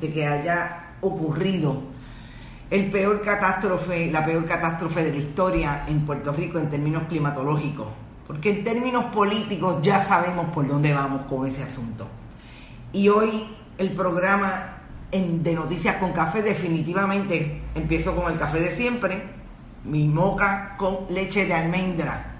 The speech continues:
sin azúcar. Todo el que quiera venir a Bonita Ra-, aquí a Buen Vecino Café hoy, como siempre,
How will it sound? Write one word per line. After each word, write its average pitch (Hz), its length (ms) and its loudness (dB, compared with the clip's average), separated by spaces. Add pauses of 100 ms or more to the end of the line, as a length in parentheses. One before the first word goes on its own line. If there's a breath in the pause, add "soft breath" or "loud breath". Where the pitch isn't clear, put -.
(280)
sin 175 260 -2
azúcar. 160 600 -2 (960 loud breath)
Todo 269 220 6
el 285 80 4
que 240 160 2
quiera 226 240 4
venir 202 580 0
a - 80 6
Bonita 170 500 2
Ra-, 170 300 2
aquí 202 360 0
a 190 100 2
Buen 175 180 0
Vecino 180 400 0
Café 151 560 -4
hoy, 180 380 2 (440)
como 143 220 0
siempre, 160 720 -2